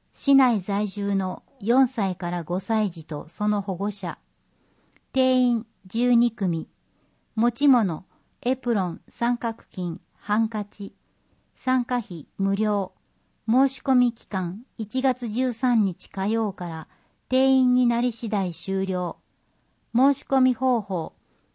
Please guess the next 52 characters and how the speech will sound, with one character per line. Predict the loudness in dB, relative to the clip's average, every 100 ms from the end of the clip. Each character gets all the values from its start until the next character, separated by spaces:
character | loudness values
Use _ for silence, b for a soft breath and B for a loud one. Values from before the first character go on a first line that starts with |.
| _ -2
申 | 4 4
し | 2 0
込 | 4
み | 4
フ | 2 0 0
ォ |
ー |
ム | 0 -4 -8 -4
ま | -4
た | 0 2
は | 2
電 | 0 2 2
話 | 2
で | 0 -4 -6
子 | -2 2
ど | 4
も | 2
家 | 2 -4
庭 | -2 -2 -2
セ | 0 0
ン | 0
タ | -6 -6
ー | -8
へ。 | -10 _ _ _ _ _ _ _ _ _ _
申 | 2 4
し | 2 0
込 | 2
み | 4
フ | 4
ォ | 2
ー | 2
ム | 2
の | -2 -4
キ | _ 0
ュ | 2
ー | 2
ア |
ー |
ル | 0 0
コ | -2
ー | 0
ド | -2
が | -4
あ | -6
り | -4 -4
ま | -6
す。 | -10 _ _ _ _ _ _ _ _ _ _ _
問 | 0 2 4
い | 4
合 |
わ | 2 0
せ | -2 -4